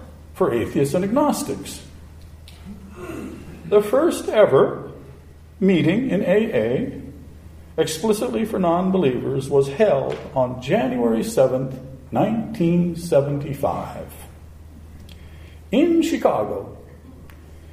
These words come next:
in a church. The name of the meeting was Alcoholics Anonymous for Atheists and Agnostics, which was very quickly shortened to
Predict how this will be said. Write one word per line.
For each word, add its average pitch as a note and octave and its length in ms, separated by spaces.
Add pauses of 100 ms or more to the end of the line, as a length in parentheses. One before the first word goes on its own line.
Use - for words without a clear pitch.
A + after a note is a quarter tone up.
(220)
in E4+ 380
a A#3+ 120
church. - 540 (2750)
The D#3+ 80
name B3+ 240
of D#4+ 60
the D#4+ 80
meeting G#3 320
was E3+ 160
Alcoholics G#3 760
Anonymous E3+ 480
for - 240
Atheists F#3+ 420
and G3 80
Agnostics, - 920 (1300)
which G3+ 260
was - 100
very D#3+ 240
quickly C#3 280
shortened B2 460
to A#2 380